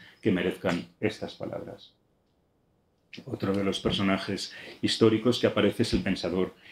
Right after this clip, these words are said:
y astrónomo Hon Dae-yong, como lo hace también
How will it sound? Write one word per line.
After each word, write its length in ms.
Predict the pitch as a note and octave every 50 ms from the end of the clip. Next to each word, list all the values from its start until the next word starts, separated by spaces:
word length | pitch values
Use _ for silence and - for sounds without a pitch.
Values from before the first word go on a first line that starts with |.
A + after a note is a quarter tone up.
| - - -
y 220 | G2+ G2 G2 -
astrónomo 800 | - F#2+ F#2+ - - F#2 F#2 F2+ F2+ F2+ F2+ F2+ - - - - - -
Hon 240 | - - A2 G2 G2
Dae-yong, 500 | F#2 E2+ E2 D#2+ G#2 A2+ B2 D3 F3 F#3+ - - _ _ _ - - - _ _ - - - - - - F3+ - - - - _ _ _ _ _ _ _ _ _ _ _ _ _ _ _ _ _ _ _ _ _ _ - - _
como 240 | - G#2+ F#2 F#2 F#2
lo 100 | F2+ F2+
hace 200 | F2+ - - F#2+
también 580 | - G2 F2+ F2+ F#2 F#2+ F#2 F#2+ F#2+ F2+ -